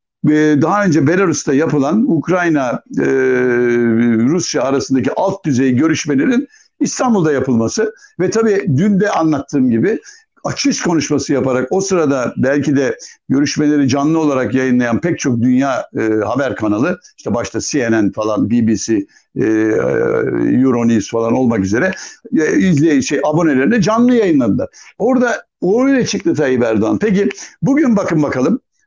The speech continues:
Biden haberi kaç kat? Bin kat fazla. Yani bin tane Biden haberi yapılmış.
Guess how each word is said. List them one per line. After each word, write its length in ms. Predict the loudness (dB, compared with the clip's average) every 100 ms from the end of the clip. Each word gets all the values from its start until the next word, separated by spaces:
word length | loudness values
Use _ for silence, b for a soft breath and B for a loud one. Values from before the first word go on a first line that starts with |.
| -4
Biden 320 | -2 0 2
haberi 480 | 2 2 2 0 0
kaç 280 | -2 -4 -2
kat? 260 | -4 -4 -2
Bin 320 | 0 2 2
kat 300 | 0 -4 -4
fazla. 420 | -2 0 0 0
Yani 340 | 0 0 2 2
bin 160 | 0
tane 240 | 0 -2 0
Biden 300 | 0 0 0
haberi 260 | 0 0
yapılmış. 560 | 0 -2 0 0 -2